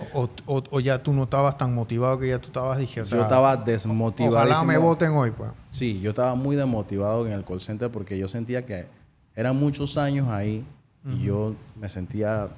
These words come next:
Speaker 2: triste, pues.
Speaker 1: Claro.
Speaker 2: Y aparte de muchas situaciones personales, como te dije, una separación,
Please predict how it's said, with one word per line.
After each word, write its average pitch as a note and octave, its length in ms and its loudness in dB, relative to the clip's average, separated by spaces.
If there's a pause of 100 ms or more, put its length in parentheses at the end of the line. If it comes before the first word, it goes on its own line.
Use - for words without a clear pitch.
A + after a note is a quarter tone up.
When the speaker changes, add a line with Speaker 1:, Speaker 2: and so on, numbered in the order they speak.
(160)
Speaker 2:
triste, F3+ 340 -4
pues. - 400 -16
Speaker 1:
Claro. B2 420 -4
Speaker 2:
Y - 80 -2
aparte C3+ 300 2
de C3+ 60 4
muchas C3 260 2
situaciones A2 580 -2
personales, A2 600 -4
como G2+ 160 -6
te F#2+ 100 -8
dije, A2 220 -4 (260)
una G#2+ 140 -10
separación, G#2+ 760 -6